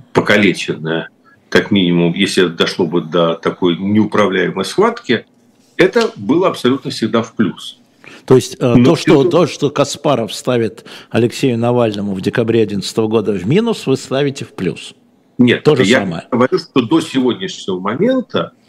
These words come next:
Speaker 1: общественное мнение ставило это в плюс. А сегодня на фоне десятков тысяч убитых, поскольку, э, возникает совершенно новая логика. Я щас фиксирую рождение новой логики.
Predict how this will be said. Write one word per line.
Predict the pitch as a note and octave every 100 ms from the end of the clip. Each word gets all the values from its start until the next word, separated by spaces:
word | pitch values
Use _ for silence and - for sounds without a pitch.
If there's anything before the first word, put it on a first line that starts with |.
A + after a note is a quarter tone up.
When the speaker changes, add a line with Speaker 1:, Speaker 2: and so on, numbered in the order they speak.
| _ -
Speaker 1:
общественное | A2 - A2+ - G#2
мнение | G#2 D#3 G3+ B2+
ставило | - A#2 C3 B2
это | A2+ A2
в | -
плюс. | A2+ - - _ _ _ _ _ - - - - -
А | A#2
сегодня | - E3 G3+ D4 F3+ A2
на | A#2
фоне | B2+ - C3+ A2 G#2+
десятков | A2 A#2+ A#2+ A2 - - -
тысяч | G2+ - - -
убитых, | B2+ G#2+ - - -
поскольку, | F#2 - B2 A2+ A#2 A2 - _ _ _ _ -
э, | G2+ G2
возникает | G2+ F#2+ G#2+ B2+ G3+ A#3+ A#3 -
совершенно | C3+ C3+ C#3 F#3+ F3
новая | E3 D#3+ D#3+
логика. | D#3 B2+ E2+ - - - _ -
Я | B2
щас | D#3+ - -
фиксирую | - B2 - B3 B3+ F#3+ - - _ _ _
рождение | A#2+ C3 - - G3+ F#3+ B2
новой | B2+ B2+ B2
логики. | A#2+ E2+ - - -